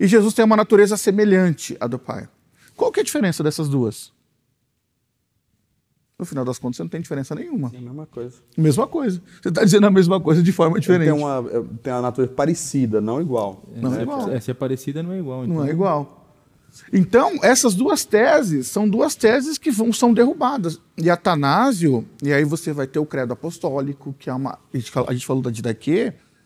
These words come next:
Speaker 1: mas o credo apostólico, ele é tão importante quanto.
Speaker 3: Uhum.
Speaker 1: Porque é uma confissão pública, crês em Deus Pai Todo-Poderoso, crês em Jesus Cristo, que nasceu de mulher,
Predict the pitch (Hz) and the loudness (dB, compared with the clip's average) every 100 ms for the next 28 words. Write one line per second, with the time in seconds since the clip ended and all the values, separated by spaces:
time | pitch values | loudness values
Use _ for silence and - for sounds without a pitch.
0 | _ _ - 127 120 123 147 175 165 151 | _ _ -8 -6 -6 -6 -6 -6 -8 -6
1 | 170 - - 180 - 208 240 220 247 - | -6 -6 -6 -6 -4 -6 -6 -10 -14 -18
2 | - 247 254 - _ _ - 127 123 117 | -12 -10 -10 -12 _ _ -14 -8 -6 -2
3 | 165 208 202 233 254 - 208 214 196 202 | -2 -2 -2 -4 -4 -6 -8 -6 -2 -2
4 | 165 170 190 180 - - 160 180 170 165 | -2 -6 -8 -8 -14 -12 -4 -2 -2 -4
5 | 160 - 160 160 143 151 151 151 160 151 | -4 -2 -2 -2 -4 -8 -6 -6 -2 0
6 | 156 147 143 160 165 139 156 156 - 156 | 0 -2 -4 -6 -6 -4 -6 -6 -10 -4
7 | 151 - - 156 _ _ - 151 156 156 | -4 -6 -12 -14 _ _ -14 -12 -6 -4
8 | 151 160 170 156 151 | -2 -4 -4 -2 -4